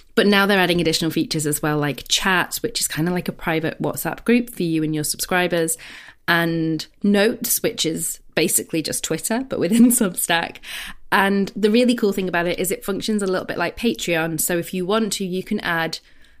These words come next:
a paid tier of content. You can paywall bits of your content. You can host your podcast there. There's all sorts of fun things you can do with it. For this podcast, what it means is we now have a space where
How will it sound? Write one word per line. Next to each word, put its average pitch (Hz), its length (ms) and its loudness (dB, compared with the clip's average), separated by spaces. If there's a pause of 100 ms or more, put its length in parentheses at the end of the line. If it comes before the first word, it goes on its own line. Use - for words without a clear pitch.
(100)
a 175 100 0
paid 175 440 -2
tier 170 340 -2
of 165 100 -8
content. 156 480 -4
You 156 80 -4
can 156 160 -6
paywall 160 440 -2
bits - 220 -4
of 156 80 -8
your 160 140 -6
content. 151 480 -6
You 156 60 -6
can 151 140 -12
host 160 340 -4
your 143 60 -8
podcast - 560 -4
there. 156 240 -2
There's 160 140 -8
all 214 220 0
sorts 220 220 -2
of 185 60 -10
fun 165 180 -4
things 160 200 -6
you - 80 -10
can 156 160 -6
do 143 140 -4
with 139 120 -6
it. 139 180 -6 (440)
For 214 380 2
this 233 280 2
podcast, 190 520 -4
what 170 120 -4
it - 60 -8
means 165 280 -4
is 160 140 -4
we 175 100 -4
now 170 260 -2
have 190 160 -6
a 202 40 -2
space 160 420 -2
where 147 340 -2